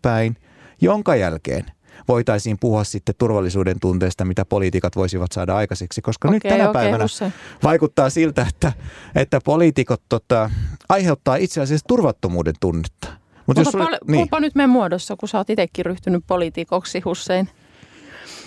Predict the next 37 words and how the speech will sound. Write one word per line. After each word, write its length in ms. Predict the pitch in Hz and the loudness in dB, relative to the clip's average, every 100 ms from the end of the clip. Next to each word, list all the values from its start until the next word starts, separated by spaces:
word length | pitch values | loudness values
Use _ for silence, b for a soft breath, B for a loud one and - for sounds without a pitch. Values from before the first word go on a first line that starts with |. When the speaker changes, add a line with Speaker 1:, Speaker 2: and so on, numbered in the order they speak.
| B - | B -2
Speaker 2:
Mutta 380 | 214 233 214 - | 0 2 0 0
mä, 160 | 226 240 | -2 0
ha-, 240 | 254 247 240 | 0 0 2
ymmärsinkö 420 | 277 359 311 285 208 | 2 2 2 -2 -2
mä 60 | |
nyt 140 | 185 170 | -2 -2
oikein? 280 | 170 175 | -2 -2
Sä 120 | 185 233 | -2 -2
sanoit, 300 | 269 262 190 | 0 0 -4
että 280 | - 180 - - | -2 -2 -2 -4
kun 120 | 202 | -2
mä 120 | 208 | 0
ky-, 160 | 269 247 | 0 0
mä 180 | 226 | 0
kysyin 300 | 214 302 285 | 2 4 4
sulta, 220 | 220 170 170 | 2 0 -2
että 120 | 196 | -2
mitä 160 | 208 | 2
me 100 | 233 | 2
voitaisiin 360 | 190 175 175 185 | 4 2 0 -2
oppia 200 | - 202 | -2 0
rauhanvälityksestä 1040 | 214 180 196 151 147 - - - 175 - | 2 0 0 -4 -6 -6 -12 -12 -12 -8
Suomen 340 | - 277 202 180 | -2 0 0 -2
sisäisten 580 | 226 202 151 147 - | -4 -4 -4 -6 -6
ongelmien 540 | 165 156 160 175 175 156 | -2 0 0 -2 -2 0
hoidossa. 580 | 160 156 - - - 202 B B B B B B | 0 0 -4 -8 -12 -12 B B B B B B
Mitä 200 | 226 262 | 0 2
niinku, 320 | 233 175 175 - _ _ B B B - | 2 0 -4 -10 _ _ B B B -2
ö, 180 | 180 180 - | 0 0 0
mitä 420 | 208 254 247 180 | 0 2 0 2
välineitä 600 | 214 226 185 160 - - - _ | 0 0 0 -2 -4 -10 -10 _
te 80 | 156 | -6
käytätte 480 | 156 160 165 - - | 0 -2 -2 -10 -14
siellä 220 | - - | -10 -4
maailmalla, 540 | 160 165 180 180 - 196 | -4 -2 -4 -4 -6 -10
kun 120 | |
te 100 | 185 | -10